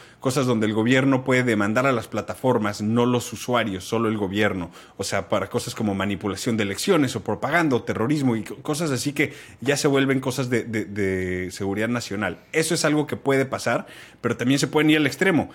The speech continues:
y eliminar la cláusula y <laughs> cambiar la forma en la que conocemos el Internet y ahí es donde, o sea, ¿qué es lo que va a pasar? No sabemos porque,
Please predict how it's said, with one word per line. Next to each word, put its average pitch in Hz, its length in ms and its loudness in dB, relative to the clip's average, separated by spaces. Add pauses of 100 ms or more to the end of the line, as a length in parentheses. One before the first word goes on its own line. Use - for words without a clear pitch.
(140)
y 127 120 2
eliminar 123 400 4
la 151 140 2
cláusula 147 440 2
y 143 40 4
<laughs> - 20 -6
cambiar 156 300 0
la 151 100 2
forma 147 280 2
en 160 40 4
la 131 100 2
que 107 100 -10
conocemos 117 440 0
el 120 100 2
Internet 120 480 2
y 123 60 2
ahí 120 120 4
es 127 80 4
donde, 127 320 4 (420)
o 107 60 -6
sea, - 320 -2 (500)
¿qué 151 100 2
es 147 60 0
lo 156 120 2
que - 80 0
va 170 60 2
a - 40 -6
pasar? 139 360 0
No 120 240 2
sabemos 123 420 0
porque, 101 500 -4